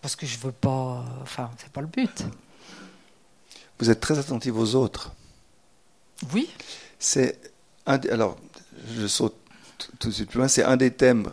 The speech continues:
Speaker 2: parce que vous avez des thèmes récurrents. Et puis, euh, j'étais très frappé par le, par le fait que, il me semble que l'essentiel pour vous, c'est le lien et l'amour des autres,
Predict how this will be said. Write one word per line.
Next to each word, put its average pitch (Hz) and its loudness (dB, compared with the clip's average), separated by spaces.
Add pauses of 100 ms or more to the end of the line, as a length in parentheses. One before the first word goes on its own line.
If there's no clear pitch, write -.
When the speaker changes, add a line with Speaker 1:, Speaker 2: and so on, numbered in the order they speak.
(160)
Speaker 2:
parce 107 -2
que - -8
vous 135 -2
avez 131 6
des 104 0
thèmes 123 4
récurrents. 101 -2 (640)
Et 120 4
puis, 135 0
euh, 98 0
j'étais 107 -2 (320)
très - -2
frappé 135 0
par 110 4
le, 110 2 (220)
par 101 2
le 101 -2
fait - -2
que, 104 2 (460)
il 131 -2
me 127 0
semble 127 2
que 120 2
l'essentiel 131 6
pour 117 0
vous, 127 0 (360)
c'est - 6
le 120 10
lien 120 6 (140)
et 107 2 (400)
l'amour 107 4
des 92 -2
autres, - -10